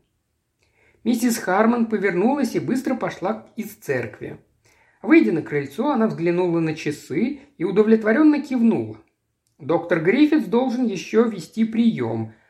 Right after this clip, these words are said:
До него всего пара минут ходьбы. Она сразу прошла через приемную, не тратя времени, чтобы постучать или позвонить в дверь, и заглянула в кабинет. «Идите скорее», настойчиво позвала она. «В церкви человек умирает».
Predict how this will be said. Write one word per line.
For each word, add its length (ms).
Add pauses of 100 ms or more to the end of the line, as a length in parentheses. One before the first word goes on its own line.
(100)
До 100
него 260
всего 340
пара 280
минут 340
ходьбы. 580 (320)
Она 220
сразу 420
прошла 400
через 300
приемную, 640
не 100
тратя 360
времени, 420
чтобы 360
постучать 680 (220)
или 160
позвонить 540
в 100
дверь, 400 (240)
и 120
заглянула 600
в 100
кабинет. 540 (560)
«Идите 480
скорее», 640 (180)
настойчиво 600
позвала 440
она. 340 (160)
«В 100
церкви 420
человек 600
умирает». 560